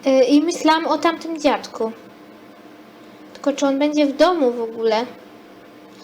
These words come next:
Ona zaraz, y, dobra, zostaw to na razie.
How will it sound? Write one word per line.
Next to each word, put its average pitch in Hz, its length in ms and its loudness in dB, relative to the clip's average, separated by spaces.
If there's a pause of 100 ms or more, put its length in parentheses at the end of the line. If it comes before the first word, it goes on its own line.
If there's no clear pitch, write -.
(240)
Ona 320 160 -4
zaraz, 294 680 -2
y, 277 380 4 (640)
dobra, 254 380 2
zostaw 294 500 0
to 240 140 -2
na 220 140 -6
razie. 214 380 -4